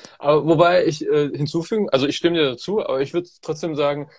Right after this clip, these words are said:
naja, was wir sozusagen als Konsumenten, ich meine, du bist dann der, der Fahrer, äh, du bist dann sozusagen Konsument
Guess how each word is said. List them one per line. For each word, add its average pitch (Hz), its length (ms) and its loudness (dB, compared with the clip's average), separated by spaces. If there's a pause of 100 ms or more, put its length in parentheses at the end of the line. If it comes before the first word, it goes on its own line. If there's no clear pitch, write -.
(280)
naja, 135 300 2
was 123 520 -8
wir 156 460 -4
sozusagen 123 340 -8
als - 140 -14
Konsumenten, 139 840 -4
ich 110 120 -12
meine, 120 160 0
du 135 100 -6
bist 135 180 -6
dann 113 320 -4
der, 110 300 -2
der 107 140 -4
Fahrer, 139 540 2 (160)
äh, 113 240 4
du 107 180 -8
bist 117 200 -8
dann 107 480 -6
sozusagen 110 520 -4
Konsument 139 640 4